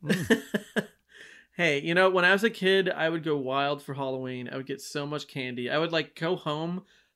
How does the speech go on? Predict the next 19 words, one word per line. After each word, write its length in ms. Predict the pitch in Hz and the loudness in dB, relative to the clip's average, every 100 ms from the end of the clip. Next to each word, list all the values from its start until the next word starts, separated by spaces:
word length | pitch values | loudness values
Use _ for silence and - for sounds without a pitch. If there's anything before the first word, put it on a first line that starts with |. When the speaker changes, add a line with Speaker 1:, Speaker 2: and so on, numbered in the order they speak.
| - | -6
Speaker 2:
dump 260 | 147 165 - | -2 -2 -2
the 100 | 180 | -2
bag 360 | 143 135 147 | 2 0 2
out, 180 | 160 165 | 0 0
and 120 | 139 | -4
then 140 | 139 135 | -6 -6
go 140 | 135 | -6
back 300 | 135 147 143 | -2 -4 -2
out 320 | 127 120 143 - | 0 0 -2 -6
and 80 | 139 | -10
just 160 | 131 | -10
keep 200 | - 151 | -10 -12
hitting 240 | 135 143 139 | -8 -8 -8
as 120 | 120 | -8
many 220 | 123 127 | -8 -8
neighborhoods 520 | 135 131 135 143 139 | -8 -6 -6 -8 -8
as 80 | 123 | -12
possible. 720 | - 131 131 170 156 170 175 _ _ _ _ _ _ _ | -8 -6 -6 -8 -6 -6 -6 _ _ _ _ _ _ _
Um, 500 | 143 139 135 131 | -2 0 -2 -8